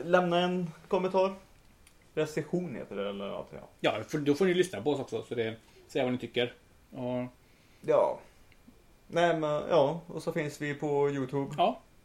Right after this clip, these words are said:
Speaker 2: Nu pratar vi film, där också finns videorecensioner. Och, eh, nu filmerna från, eh, hotellet och, eh, Game Masters, eh,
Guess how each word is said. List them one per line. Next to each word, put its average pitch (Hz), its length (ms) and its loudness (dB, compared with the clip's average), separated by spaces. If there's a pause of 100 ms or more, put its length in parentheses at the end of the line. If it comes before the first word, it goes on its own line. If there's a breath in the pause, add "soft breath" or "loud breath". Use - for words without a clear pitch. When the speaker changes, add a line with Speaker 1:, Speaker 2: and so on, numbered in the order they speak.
Speaker 2:
Nu 160 120 -2
pratar 165 220 0
vi 160 60 -2
film, 165 320 0
där 165 100 0
också 156 220 0
finns 156 260 -2
videorecensioner. 143 840 2 (300 loud breath)
Och, - 380 2
eh, 139 140 4
nu 131 180 2 (200)
filmerna 120 360 0
från, 120 320 -2
eh, 117 280 2
hotellet 117 500 -2
och, - 280 -6
eh, 117 340 4
Game 113 180 2
Masters, 113 560 -2
eh, 113 320 -2